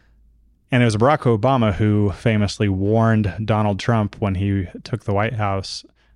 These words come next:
"Watch out for two people on planet Earth who are more dangerous than anybody else." Kim Jong-un, the <laughs> wild, dangerous,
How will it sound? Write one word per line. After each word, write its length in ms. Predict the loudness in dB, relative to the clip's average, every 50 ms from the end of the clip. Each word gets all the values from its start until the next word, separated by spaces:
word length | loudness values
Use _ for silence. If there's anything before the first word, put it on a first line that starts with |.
| _
"Watch 340 | 0 2 2 2 2 0 0
out 220 | 0 0 0 -2
for 160 | -4 -6 -8 -8
two 260 | -4 0 0 2 2
people 420 | 2 2 0 0 0 0 0 0 0
on 260 | 0 0 0 0 0
planet 420 | -2 0 0 2 2 2 2 0 0 -2
Earth 460 | -2 -2 -2 -4 -8 -14 -20 -20 _ _ _ _ _ _ _ _ _ _ -2
who 160 | 2 2 4
are 100 | 4 2
more 200 | 2 2 2 2
dangerous 460 | 2 2 0 0 0 -2 -2 -4 -4
than 160 | -6 -8 -6
anybody 440 | -4 -4 -4 -2 -2 -2 -2 -2 -4
else." 320 | -6 -6 -8 -12 -16 -20 _ _ _ _ _ _ _ _ _
Kim 180 | -2 2 2 4
Jong-un, 640 | 4 4 4 4 4 4 4 4 4 4 2 0 -2 -4
the 500 | -6 -4 -2 -2 -2 -2 -4 -6 -8 -10 _ _ _ _ _ _ _ _
<laughs> 360 | _ _ -20 -20 -18 -6 -2
wild, 720 | 0 0 2 2 2 0 0 0 -2 0 0 0 -2 -4 -10 -14 -20 -20 -20 -20 _ _ _ _ _ _ -8 -4
dangerous, 760 | -2 -2 0 0 0 -2 0 0 0 0 -2 -2 -4 -8 -18